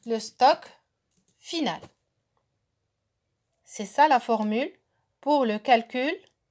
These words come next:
des achats consommés de matières et fournitures.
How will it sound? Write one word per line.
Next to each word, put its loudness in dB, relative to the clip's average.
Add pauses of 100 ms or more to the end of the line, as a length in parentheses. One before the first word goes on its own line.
(380)
des 2
achats 2
consommés -4
de -4
matières -2
et -2
fournitures. -6